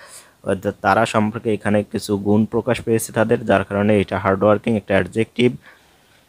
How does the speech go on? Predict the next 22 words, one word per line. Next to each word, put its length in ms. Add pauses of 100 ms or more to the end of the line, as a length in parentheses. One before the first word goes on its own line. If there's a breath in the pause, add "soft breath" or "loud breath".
(380)
দেখো, 320
"They 180
get 220
up 140
early 360
in 100
the 140
morning," 320
তারা 180
খুব 200
সকালে 400
ঘুম 200
থেকে 240
ওঠে, 380
"and 320
they 200
are 200 (120)
very 240
punctual," 320
এবং 240
তারা 200
খুবই 420